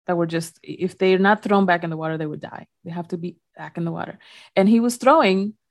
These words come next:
he would pick one up and throw it in the water, pick another one up, throw it on, but there's thousands of 'em that were on the beach. And this cantankerous old man looks at him. He's like, "Boy, what are you doing? You, can't you see there's thousands of 'em that you won't make a difference?"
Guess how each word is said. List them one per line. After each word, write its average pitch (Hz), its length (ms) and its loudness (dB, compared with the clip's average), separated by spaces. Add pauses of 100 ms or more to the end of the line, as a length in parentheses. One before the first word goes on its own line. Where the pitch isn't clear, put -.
(280)
he 190 120 -2
would 170 200 -6
pick 269 180 -2
one 254 160 2
up 254 200 2 (220)
and 175 180 -6
throw 202 200 2
it 240 60 4
in 247 80 0
the 247 60 -2
water, 240 340 0 (160)
pick 202 180 -8
another 226 220 2
one 233 140 2
up, 233 160 -2 (380)
throw 220 180 -2
it 220 60 0
on, 208 120 -2
but 202 160 0
there's 240 180 2
thousands 220 400 2
of 165 120 -4
'em 156 200 -12 (240)
that 185 100 0
were 180 100 2
on 170 100 0
the 160 60 -4
beach. 160 240 -8 (300)
And 202 140 4
this 208 260 2
cantankerous 208 600 0
old 190 160 2
man 180 340 0 (240)
looks 202 200 0
at 185 80 0
him. 185 60 2
He's 185 100 2
like, 190 140 -2
"Boy, 403 140 4
what 453 120 4
are 440 40 4
you 427 80 2
doing? 349 360 4
You, 269 80 -2 (260)
can't 403 200 2
you 381 60 8
see 403 200 4
there's 349 180 2
thousands 339 340 6
of 339 120 6
'em 330 140 -2
that 330 160 -2
you 349 120 4
won't 349 160 4
make 359 120 2
a 330 60 0
difference?" 320 460 -2